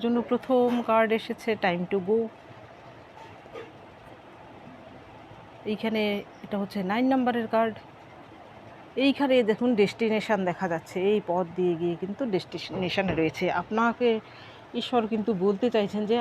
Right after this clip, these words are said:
আপনাদের জন-, জন্যও কিন্তু রাস্তা কিন্তু আপনার জন্য ক্লিয়ার। আপনি বর্তমানে সেই ব্যক্তিরা আপনার উপর যতই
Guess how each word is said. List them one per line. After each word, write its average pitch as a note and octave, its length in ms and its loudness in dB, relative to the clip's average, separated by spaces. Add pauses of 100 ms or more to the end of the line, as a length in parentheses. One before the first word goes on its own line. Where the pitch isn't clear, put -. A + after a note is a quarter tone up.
আপনাদের A#3 360 0 (120)
জন-, G#3+ 180 0 (100)
জন্যও A3+ 340 4
কিন্তু A3 180 -4 (160)
রাস্তা F3 240 0 (120)
কিন্তু G#3 220 -6 (100)
আপনার E3 280 -8
জন্য G#3 140 -2 (160)
ক্লিয়ার। E3+ 300 -2 (100)
আপনি A3+ 200 0 (640)
বর্তমানে G#3 480 2 (380)
সেই A3+ 240 4
ব্যক্তিরা G#3+ 360 0 (100)
আপনার G3+ 280 -2
উপর G#3 140 -2 (120)
যতই A#3 280 0